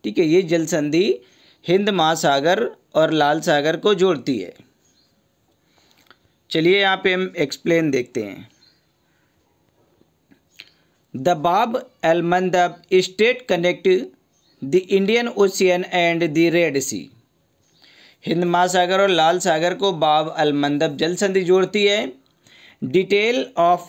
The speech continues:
other option are as follow। ठीक है, अन्य विकल्पों का विवरण इस प्रकार है।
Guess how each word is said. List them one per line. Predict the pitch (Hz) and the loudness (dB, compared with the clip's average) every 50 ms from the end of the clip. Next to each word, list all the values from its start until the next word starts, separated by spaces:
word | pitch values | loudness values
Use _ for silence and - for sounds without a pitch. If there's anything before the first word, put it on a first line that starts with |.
| - - 165 | -10 -6 -4
other | 170 165 196 220 214 - - | -2 0 0 0 0 0 0
option | 190 202 196 196 - 214 190 185 190 185 - - | 0 -2 -2 -2 -4 -2 -2 -2 -2 -4 -4 -2
are | 165 160 160 160 160 165 165 - - | 0 2 2 2 0 -2 -4 -6 -2
as | 165 160 160 156 151 135 - - - - 190 | 0 0 0 0 -2 -4 -8 -12 -6 -2 0
follow। | 160 143 117 90 82 - - _ _ _ _ _ _ _ _ _ _ _ - | 0 0 -2 -4 -10 -14 -18 _ _ _ _ _ _ _ _ _ _ _ -12
ठीक | - - - | -10 -8 -8
है, | 90 53 - _ _ _ _ _ _ - _ _ _ _ _ _ _ _ _ _ _ _ _ _ _ _ _ _ _ _ _ _ _ _ _ _ - - | -10 -12 -14 _ _ _ _ _ _ -20 _ _ _ _ _ _ _ _ _ _ _ _ _ _ _ _ _ _ _ _ _ _ _ _ _ _ -6 -4
अन्य | 180 185 196 208 | -2 0 0 0
विकल्पों | 190 185 185 - - 180 165 - 180 180 | 0 0 0 0 0 -2 -2 0 -2 -2
का | 156 180 175 180 180 175 175 165 | 2 2 4 4 4 4 2 0
विवरण | 151 147 160 151 160 160 180 196 | 0 0 0 0 2 2 0 0
इस | 220 - - 156 - | 0 -4 -6 -8 -8
प्रकार | - - 139 - 147 147 151 156 | -8 -10 -6 -2 0 0 2 2
है। | 175 220 359 403 - _ | 0 -2 -2 -6 -10 _